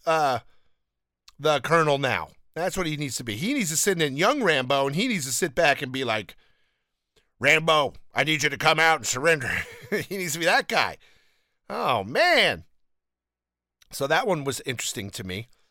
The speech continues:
And then here's a rant. On the way home, because no one in my house can cook toast, and they're all a bunch of morons except for me. Um,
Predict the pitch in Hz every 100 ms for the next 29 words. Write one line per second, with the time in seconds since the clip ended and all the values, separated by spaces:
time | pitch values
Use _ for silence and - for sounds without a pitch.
0 | _ _ _ _ _ 127 151 175 196 285
1 | 165 120 78 - - _ _ _ _ _
2 | _ - 202 226 190 156 120 101 107 -
3 | _ _ _ _ _ _ _ _ _ -
4 | 101 - - - - - - - - -
5 | - - - - - - - - - -
6 | - - _ _ - - - - - -
7 | - - - - - - - - - -
8 | - - - - _ _ _ _ _ 156
9 | 156 139 123